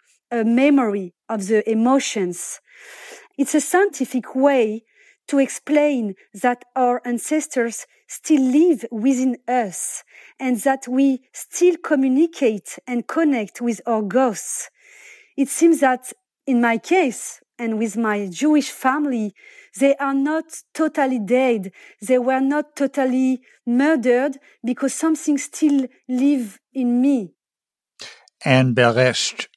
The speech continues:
Speaker 2: her novel, The Postcard, translated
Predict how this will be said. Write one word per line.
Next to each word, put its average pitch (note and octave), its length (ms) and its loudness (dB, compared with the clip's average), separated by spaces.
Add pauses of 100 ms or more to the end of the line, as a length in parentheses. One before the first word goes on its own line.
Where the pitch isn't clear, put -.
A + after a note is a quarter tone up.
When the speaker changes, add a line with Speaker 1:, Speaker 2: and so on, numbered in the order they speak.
(140)
Speaker 2:
her B2 180 -4
novel, B2 420 2
The A2+ 140 -12
Postcard, A#2 800 -4
translated A#2 800 -2